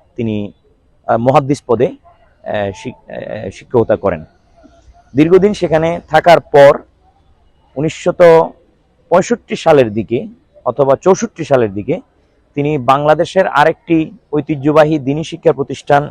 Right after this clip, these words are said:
এবং হাজার হাজার শিক্ষা প্রতিষ্ঠানের মধ্যে যাকে সবচেয়ে, আহ,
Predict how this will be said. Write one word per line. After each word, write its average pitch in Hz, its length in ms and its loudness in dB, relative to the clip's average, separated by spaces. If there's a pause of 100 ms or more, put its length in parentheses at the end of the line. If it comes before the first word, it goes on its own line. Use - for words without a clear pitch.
এবং 147 320 2 (600)
হাজার 175 420 6
হাজার 156 420 4
শিক্ষা 156 300 -6
প্রতিষ্ঠানের 151 600 -4 (580)
মধ্যে 143 240 2
যাকে 139 300 2
সবচেয়ে, 151 520 -4 (480)
আহ, 123 380 4